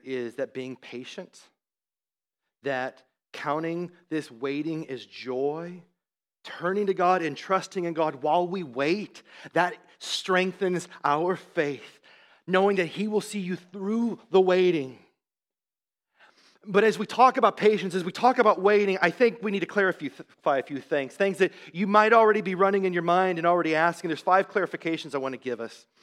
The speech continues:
And I think we have to start with this one first. Number one, the first clarification is that, uh, patience does not apply to enduring abuse. Amen?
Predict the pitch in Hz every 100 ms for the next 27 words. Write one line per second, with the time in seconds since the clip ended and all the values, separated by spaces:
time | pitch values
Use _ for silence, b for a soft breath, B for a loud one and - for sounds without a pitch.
0 | b b b b b - 180 185 226 226
1 | 220 - 214 220 - 196 - 208 190 180
2 | 151 185 - 175 151 190 170 - 190 190
3 | 180 175 165 160 190 - 185 160 156 175
4 | 160 170 147 151 B B 165 - B -
5 | 208 208 - 233 226 175 190 180 - 185
6 | 175 165 156 143 143 135 123 101 87 -
7 | - - - _ _ _ _ _ _ _
8 | _ 143 180 247